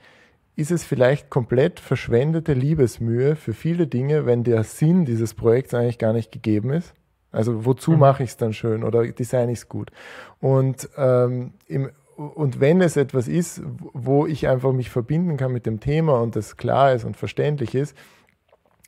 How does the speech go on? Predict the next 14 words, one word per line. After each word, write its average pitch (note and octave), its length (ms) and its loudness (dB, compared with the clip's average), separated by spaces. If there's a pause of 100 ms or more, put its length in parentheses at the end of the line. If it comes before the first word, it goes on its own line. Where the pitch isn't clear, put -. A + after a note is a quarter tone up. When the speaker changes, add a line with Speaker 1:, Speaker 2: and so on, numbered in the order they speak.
(120)
Speaker 1:
dann B2 260 4
denke C3 300 0
ich, D3 100 -6
dass C3+ 200 -2
das C3+ 180 -2 (240)
auch B2 160 0
spürbar D3 460 2
ist G#2+ 340 -2
für A#2+ 300 0
die A2+ 100 -10
Kundin A#2+ 400 -6
und A2 160 -6
den A2+ 100 -6
Kunden. A2+ 440 -8